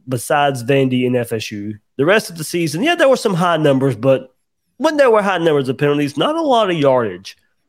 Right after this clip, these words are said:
uh, to go with it. So if you start with the season opener, Utah, of course, the Gators get that big win to open up the season, but there were seven penalties in that game, but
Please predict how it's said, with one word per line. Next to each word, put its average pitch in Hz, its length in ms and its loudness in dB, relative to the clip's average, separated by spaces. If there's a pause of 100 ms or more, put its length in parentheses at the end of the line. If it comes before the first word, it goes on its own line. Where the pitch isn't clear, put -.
(280)
uh, 156 100 2
to 160 120 -6
go 147 240 2
with 143 240 4
it. 107 100 -6
So 147 100 -4
if 127 80 -6
you 147 60 -6
start 277 240 0
with 208 100 -2
the 202 60 0
season 202 320 -2
opener, 190 340 2
Utah, 165 460 2
of 160 120 0
course, 156 200 0
the 131 80 -8
Gators 147 240 -2
get 139 140 -4
that 135 220 0
big 139 180 0
win 143 200 2
to 135 80 2
open 131 260 0
up 131 120 0
the 120 80 -14
season, 151 340 0
but 135 80 0
there - 140 -2
were 294 180 4
seven 123 320 -2
penalties 117 380 -2
in 120 60 -2
that 113 160 0
game, 127 300 0
but 156 300 0